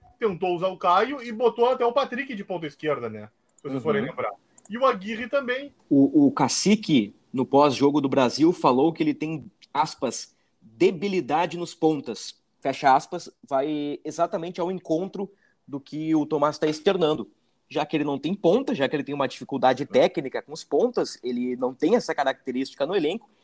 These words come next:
Speaker 2: ele tá espetando os laterais. Então, por isso que a gente vê o Paulo
Speaker 1: É.
Speaker 2: Vitor bem aberto pela esquerda e o Heitor bem aberto pela direita. Agora sim, pra fechar o livro do jogo contra o Brasil de Pelotas,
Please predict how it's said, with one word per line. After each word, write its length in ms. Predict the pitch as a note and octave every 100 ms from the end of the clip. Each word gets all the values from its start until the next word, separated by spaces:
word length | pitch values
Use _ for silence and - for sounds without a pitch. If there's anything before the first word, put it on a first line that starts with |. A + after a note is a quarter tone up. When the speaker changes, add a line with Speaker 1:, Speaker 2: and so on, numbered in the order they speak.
| _
Speaker 2:
ele 140 | D3+ D3
tá 100 | E3
espetando 460 | E3 F3 - F3+
os 80 | F3
laterais. 560 | F#3 G#3+ F3+ C#3+ A#2 G#2+
Então, 160 | B2
por 160 | A#2+ D3
isso 100 | F#3+
que 60 |
a 20 | G3
gente 140 | -
vê 80 | E3
o 40 |
Paulo 260 | E3+ D#3 D3
Speaker 1:
É. 40 |
Speaker 2:
Vitor 220 | D3+ D#3+
bem 240 | B2 E3 G#3+
aberto 380 | - C#3+ D#3+ -
pela 160 | E3
esquerda 480 | D#3+ - D3 E3+ F3 _ _ _
e 100 | E3
o 80 | E3
Heitor 420 | D3+ C#3+ D3+ D#3 - _ -
bem 160 | D#3
aberto 380 | F3 C#3 D#3 -
pela 160 | E3 E3
direita. 500 | C#3+ B2 A2+ G2 - _ _
Agora 280 | C#3+ F3 A#3
sim, 160 | - G#3
pra 160 | G3
fechar 640 | F3 D#3 - F3 F3+ - _ _ _ _
o 140 | C3+
livro 580 | D3 G3+ E3+ C#3+ A2+ G2+ _ _
do 200 | A#2 C3+
jogo 300 | C#3 E3+ E3
contra 280 | E3 E3+ E3+
o 20 |
Brasil 300 | D#3 C#3 E3+
de 100 | -
Pelotas, 680 | D#3+ D3 C#3 A#2 G2 -